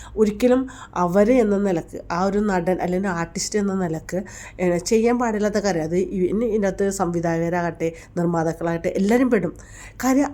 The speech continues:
അവരെ കേരളക്കര മൊത്തം അറിയാം, അവരെ ഒരു നിലവാരം നമുക്കൊരു മനസ്സിലൊരു കാഴ്ചപ്പാടും വെച്ചിട്ടുണ്ട്. അവരവരെ മ-, നിലനിർന്ന് പറയുമ്പോൾ ആഹാ ഇവനൊക്കെ ഇത്രയേ ഉള്ളൂ അല്ലേ എന്ന് കാ-, അപ്പോൾ ചോദിക്കും അവർക്ക് ദേഷ്യവും കോപങ്ങളും ഉണ്ടാകാൻ പാടില്ലേ? ഉണ്ടാകാം. പക്ഷേ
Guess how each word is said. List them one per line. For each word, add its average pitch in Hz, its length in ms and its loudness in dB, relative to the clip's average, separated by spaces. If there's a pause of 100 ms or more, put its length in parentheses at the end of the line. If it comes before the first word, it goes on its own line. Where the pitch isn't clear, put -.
(100)
അവരെ 247 320 2 (140)
കേരളക്കര 208 460 2 (140)
മൊത്തം 208 360 2
അറിയാം, 170 260 -4 (120)
അവരെ 185 280 0
ഒരു 208 220 -2
നിലവാരം 180 540 -2
നമുക്കൊരു 175 440 -2
മനസ്സിലൊരു 185 480 -2 (440)
കാഴ്ചപ്പാടും 175 640 0 (200)
വെച്ചിട്ടുണ്ട്. 180 460 -2 (380)
അവരവരെ 262 520 2
മ-, 269 180 0
നിലനിർന്ന് 240 640 2
പറയുമ്പോൾ 202 460 2 (400)
ആഹാ 165 220 -2 (180)
ഇവനൊക്കെ 160 400 -4
ഇത്രയേ 254 280 2 (100)
ഉള്ളൂ 240 260 4
അല്ലേ 180 160 0 (140)
എന്ന് 165 120 -8 (360)
കാ-, 190 200 -2 (240)
അപ്പോൾ - 200 -10
ചോദിക്കും 214 320 6
അവർക്ക് 180 380 0
ദേഷ്യവും 196 400 4
കോപങ്ങളും 190 420 2
ഉണ്ടാകാൻ 175 380 2
പാടില്ലേ? 160 280 -2 (440)
ഉണ്ടാകാം. 156 520 0 (200)
പക്ഷേ 202 260 0